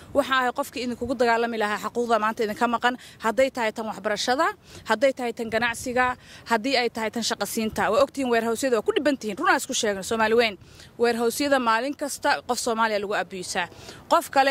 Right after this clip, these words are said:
ee ka socda waddamada kale ee xogaa English ku hadlaaya baa supervisor looga dhigaa, meesha lagu bahdilaa. Hadda waa ogeydeen, maalintii dhaweyd mays la dagaalaynay, aadna soo wacayseen, annagana idiin dagaalaynay,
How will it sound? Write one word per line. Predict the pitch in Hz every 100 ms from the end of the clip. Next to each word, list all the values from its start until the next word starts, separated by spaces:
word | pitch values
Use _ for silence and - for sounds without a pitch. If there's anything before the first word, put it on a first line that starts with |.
| 233
ee |
ka | 220
socda | 262 247 247
waddamada | 233 220 240 254
kale | 233 240
ee | 185
xogaa | 208 240 262 -
English | 285 254 -
ku | 254
hadlaaya | 247 254 240 247
baa | 220 202
supervisor | 214 214 226 277 294
looga | 285 285
dhigaa, | 269 285 302 - - _
meesha | 240 277 285
lagu | 269 277 254
bahdilaa. | 277 240 277 285 277 - -
Hadda | 240 277
waa | 302 254
ogeydeen, | 240 214 202
maalintii | 208 262 302
dhaweyd | 240 233 233 -
mays | 269 339 277
la | 277
dagaalaynay, | 254 247 247 247 240 247
aadna | 208 226 226
soo | 277 285
wacayseen, | 233 226 - 240 226
annagana | 220 254 247
idiin | 233 254
dagaalaynay, | 233 233 240 233 233